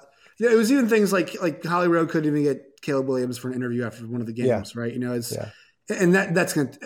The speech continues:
Speaker 1: in my opinion, that's gonna change. Um, that, that's gonna change. And look, he was there for Clemson's, you know,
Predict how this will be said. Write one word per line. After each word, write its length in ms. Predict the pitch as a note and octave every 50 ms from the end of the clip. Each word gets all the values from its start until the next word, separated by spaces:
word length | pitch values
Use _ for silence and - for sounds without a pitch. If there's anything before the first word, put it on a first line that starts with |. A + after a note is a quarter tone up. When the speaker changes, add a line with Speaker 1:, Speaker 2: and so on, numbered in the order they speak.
| - - F3
Speaker 1:
in 60 | D#3+
my 140 | E3 D#3 C#3+
opinion, 240 | B2 B2+ A#2 A#2
that's 160 | A#2 A#2+ A#2 -
gonna 180 | C3 A#2 A2
change. 440 | G2+ - A2 G#2 G2 F#2 - - - _
Um, 420 | - B2+ A#2+ A#2 A#2 A#2 A2+ A2+ A#2+
that, 80 | B2
that's 180 | B2 - A#2 -
gonna 200 | - A#2 A2 G#2
change. 280 | - - - G#2 - - _ - - - _
And 120 | A#3 A#3+
look, 300 | C#4 D4+ - - - - - -
he 100 | G3 A#3
was 200 | C#4 D4+ A3+ E3
there 260 | G3+ G#3 A3 G#3+ F#3+
for 220 | G3 - F3+ E3+
Clemson's, 680 | - - F3+ F#3 F3+ F3+ F3+ F3 E3 D3 - - - _ -
you 80 | F#3+
know, 340 | F3+ D#3 C#3 B2+ B2+ C3+